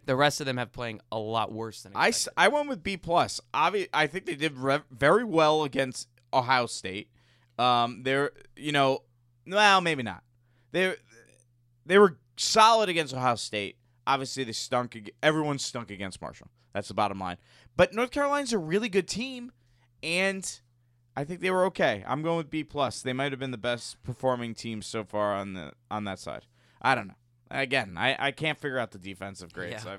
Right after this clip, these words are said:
Speaker 2: I, I, I admit that from the beginning. Some people are yelling at me probably. Tweet at me, at Anj DiCarlo. You can voice your complaints. Linebackers, what do you got?
Speaker 1: I've got a B plus for the linebackers. I think,
Speaker 2: No.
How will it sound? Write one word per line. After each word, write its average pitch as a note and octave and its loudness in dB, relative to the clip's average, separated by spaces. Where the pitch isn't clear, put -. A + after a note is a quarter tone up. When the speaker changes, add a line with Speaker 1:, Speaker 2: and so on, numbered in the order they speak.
Speaker 2:
I, A#2+ -6
I, A#2+ -10
I B2 0
admit B2+ -4
that A2+ -8
from A2 -12
the G#2 -10
beginning. G2+ -8
Some A#2+ -10
people A2+ -8
are G#2 -2
yelling G2 -4
at E2 -12
me F2 -12
probably. F2 -6
Tweet D3+ -4
at A2+ -2
me, F2+ -14
at A#2+ -2
Anj A2+ -6
DiCarlo. G2 -6
You B2+ -10
can B2 -12
voice G#2+ -4
your - -14
complaints. - -12
Linebackers, C#3 2
what A2+ -2
do A#2+ -2
you G#2+ -4
got? - -10
Speaker 1:
I've F#3+ -14
got G3 -8
a D3+ -8
B C3 -12
plus A2+ -20
for - -20
the G#2 -18
linebackers. G2+ -16
I C3+ -2
think, G2 -2
Speaker 2:
No. F2 -10